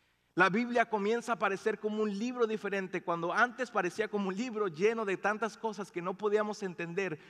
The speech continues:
hoy se comienza a convertir en una guía para nuestras vidas. Eh, me, me comentaba José, por ahí,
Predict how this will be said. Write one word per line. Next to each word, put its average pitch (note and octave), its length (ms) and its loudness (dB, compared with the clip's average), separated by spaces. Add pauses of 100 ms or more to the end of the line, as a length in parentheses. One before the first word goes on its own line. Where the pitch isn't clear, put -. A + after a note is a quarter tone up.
hoy G3+ 160 2
se G#3+ 160 -2
comienza G#3+ 420 -2
a G#3+ 60 -14
convertir F#3+ 460 -4
en G3 60 -2
una F#3 160 0
guía G3+ 440 -4
para D#3+ 200 -2
nuestras C#3+ 360 -10
vidas. - 520 -16 (1400)
Eh, F#3+ 160 4
me, F3+ 200 2
me F3+ 120 0
comentaba G3 540 2
José, G3 460 0
por E3+ 160 -2
ahí, F3+ 120 0